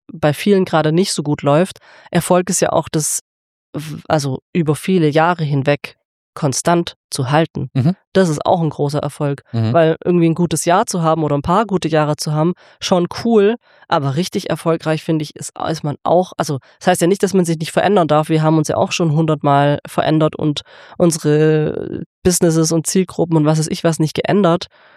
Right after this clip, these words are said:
Speaker 1: aber auch da halt dran zu bleiben, das finde ich, ist auch ein großer Erfolg.
Speaker 2: Mhm. Eine gewisse Planbarkeit auch reinzubekommen dadurch, ja. Also wenn
Speaker 1: Ja.
Speaker 2: ich weiß, die letzten Jahre sind einigermaßen so gelaufen, klar,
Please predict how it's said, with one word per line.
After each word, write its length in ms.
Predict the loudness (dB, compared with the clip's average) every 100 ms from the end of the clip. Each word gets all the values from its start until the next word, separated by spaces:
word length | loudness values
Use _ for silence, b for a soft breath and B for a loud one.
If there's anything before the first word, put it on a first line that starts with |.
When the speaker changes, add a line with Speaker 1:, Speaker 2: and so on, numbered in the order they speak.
| b b
Speaker 1:
aber 260 | -2 0 0
auch 120 | 0
da 180 | 2 2
halt 120 | 2
dran 180 | 0 0
zu 120 | -2 -2
bleiben, 340 | -2 0 -2
das 160 | -4 -4
finde 140 | -6
ich, 80 | -6
ist 160 | -6 -2
auch 80 |
ein 60 | -2
großer 300 | -2 -2 -2
Erfolg. 520 | -4 -2 -4 -4 -4 2
Speaker 2:
Mhm. 300 | 4 2 0 _ -2
Eine 100 | 0
gewisse 280 | 0 0
Planbarkeit 840 | -2 0 2 4 4 0 -2 -6 -6
auch 160 | -8
reinzubekommen 580 | -8 -10 -12 -10 -8 -8
dadurch, 300 | -8 -10 -12
ja. 120 | -14 -8
Also 160 | -2
wenn 80 | 0
Speaker 1:
Ja. 60 | 2
Speaker 2:
ich 40 |
weiß, 180 | 2 0
die 80 | 0
letzten 300 | 0 0 0
Jahre 180 | 2 2
sind 80 | 0
einigermaßen 540 | 0 0 2 2 0
so 120 | -4 -4
gelaufen, 460 | -2 -2 -2 -4 B B B _ -4
klar, 420 | 0 2 0